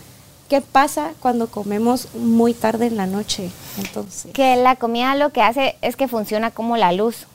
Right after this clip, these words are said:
Speaker 2: que le da señales a nuestros relojes internos. También la comida, el ejercicio y factores externos o internos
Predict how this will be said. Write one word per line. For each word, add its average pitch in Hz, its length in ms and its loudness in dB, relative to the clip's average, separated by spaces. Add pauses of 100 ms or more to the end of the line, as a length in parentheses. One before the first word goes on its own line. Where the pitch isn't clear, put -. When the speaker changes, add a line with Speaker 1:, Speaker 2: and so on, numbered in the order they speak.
(140)
Speaker 2:
que 226 140 2
le 220 140 4
da 208 160 6
señales 240 520 2
a 247 60 2
nuestros 240 380 2
relojes 214 680 0 (180)
internos. 262 540 0 (340)
También 226 400 0
la 226 120 2
comida, 269 640 0 (200)
el 220 160 2
ejercicio 254 920 4 (220)
y 233 140 2
factores 233 460 2
externos 233 520 -2
o 233 140 2
internos 262 520 2